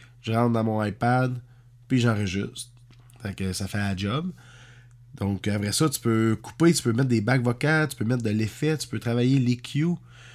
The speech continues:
Donc, tu sais, euh, pour commencer, ça fait vraiment la job. Vous voulez en savoir plus, il y a plein de vidéos, euh, sur YouTube, euh, qui peuvent vous en expliquer, euh, davantage.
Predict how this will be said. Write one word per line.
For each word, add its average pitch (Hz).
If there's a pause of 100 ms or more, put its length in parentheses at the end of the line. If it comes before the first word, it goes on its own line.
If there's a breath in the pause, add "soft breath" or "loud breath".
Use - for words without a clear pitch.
(320 loud breath)
Donc, 101
tu 143
sais, 139
euh, 104
pour 131
commencer, 151
ça 127
fait 117
vraiment 117
la 104
job. 127 (400 loud breath)
Vous 113
voulez 131
en 139
savoir 120
plus, 151
il 123
y -
a 101
plein 147
de 139
vidéos, 120
euh, 98
sur -
YouTube, 113
euh, 92
qui -
peuvent 110
vous 101
en 101
expliquer, 104
euh, 76 (100)
davantage. 107